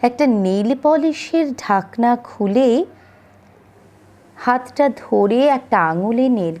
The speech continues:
কালার লাগিয়ে দিতে দিতে বলে, "এই রংটা তোমায় বেশ মানিয়েছে দেখো।" অফিস থেকে ফেরার পথে ফুল, চকলেট কিংবা আইসক্রিম এনে যখন কেউ বলে,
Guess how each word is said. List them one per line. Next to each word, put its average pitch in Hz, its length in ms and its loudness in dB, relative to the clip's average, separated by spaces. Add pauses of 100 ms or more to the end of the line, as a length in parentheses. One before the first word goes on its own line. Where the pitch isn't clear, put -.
কালার 226 340 0
লাগিয়ে 190 480 -4
দিতে 233 280 -4
দিতে 240 340 -4
বলে, 202 600 0 (720)
"এই 269 220 0
রংটা 320 600 2 (260)
তোমায় 339 260 2
বেশ 254 840 0
মানিয়েছে 160 520 -4
দেখো।" 180 380 0 (1700)
অফিস 196 520 0
থেকে 277 420 0 (100)
ফেরার 190 360 2 (120)
পথে 294 520 0 (380)
ফুল, 302 460 2
চকলেট 240 640 -2
কিংবা 214 280 0
আইসক্রিম 185 580 -2
এনে 277 220 2
যখন 254 400 0
কেউ 285 180 0
বলে, 247 440 2